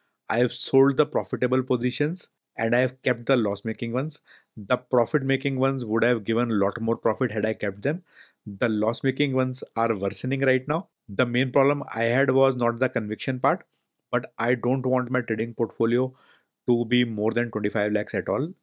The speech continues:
It was very high at that time and I had to reduce it significantly to have cash in hand. So naturally, I sold off the profitable positions. As of now, I'm down one percent, which is not a big deal at portfolio level.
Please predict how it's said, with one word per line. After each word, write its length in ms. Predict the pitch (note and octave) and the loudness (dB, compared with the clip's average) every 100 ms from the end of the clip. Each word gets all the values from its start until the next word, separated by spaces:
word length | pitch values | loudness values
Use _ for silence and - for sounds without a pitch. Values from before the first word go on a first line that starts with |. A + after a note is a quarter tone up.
| _ | _
It 240 | - C3 - | -8 -8 -4
was 420 | G2 G#2+ A2+ - - _ A2 | 0 2 2 -2 -14 _ -20
very 360 | G2 G#2+ A#2 | -6 -2 0
high 180 | G#2+ G#2+ | 0 0
at 160 | G#2 F#2+ | 0 -2
that 180 | F#2+ - | -6 -4
time 200 | A#2 F#3 - | -6 -6 -8
and 100 | G2+ | -6
I 40 | |
had 160 | G#2 G#2 | -4 -4
to 60 | A2 | -4
reduce 340 | F#2+ G2 - | -2 -4 -4
it 100 | G#2+ | -6
significantly 720 | G2 G2 G2+ G2+ G2 G#2+ F3+ - - - - _ | -6 -6 -6 -6 -8 -8 -10 -12 -20 -20 -20 _
to 80 | - | 0
have 200 | B2 - | 0 0
cash 260 | A#2+ F#2+ - | -2 -4 -6
in 80 | F2 | -12
hand. 200 | E2 E2 _ | -14 -14 _
So 400 | - B2+ B2+ - - | -2 2 2 0 -4
naturally, 500 | A#2 A2+ C3 C#3+ - | -4 0 2 2 0
I 220 | A2 B2 | 0 0
sold 380 | A#2+ - A#2 A#2+ | -2 0 2 4
off 220 | C#3 C#3 | 2 0
the 100 | C3 | -4
profitable 560 | - G2 - A2 A#2 A2+ | -2 -4 -2 -2 -2 -2
positions. 580 | G2 F#2+ - E3 - - _ _ - | -4 -6 -8 -8 -12 -18 _ _ -2
As 160 | B2 | 2
of 180 | D3 D3 | 4 4
now, 160 | E3 F#3 | 2 2
I'm 200 | C#3+ C#3 | 0 2
down 240 | C3+ C#3+ | 2 2
one 200 | A2 C3 | 0 0
percent, 320 | C3+ A#2+ C#3+ | -2 0 -2
which 160 | B2 - | -2 -2
is 100 | A#2+ | -4
not 220 | A2+ A2 | -2 0
a 60 | B2 | -2
big 340 | G2 G#2 G2 | -2 -10 -4
deal 240 | A#2 C#3 - - - | 0 0 -2 -14 -10
at 220 | A2+ - - | -10 -10 -4
portfolio 400 | G#2+ - A#2 B2 | -4 0 0 2
level. 280 | C3 E3+ | 2 2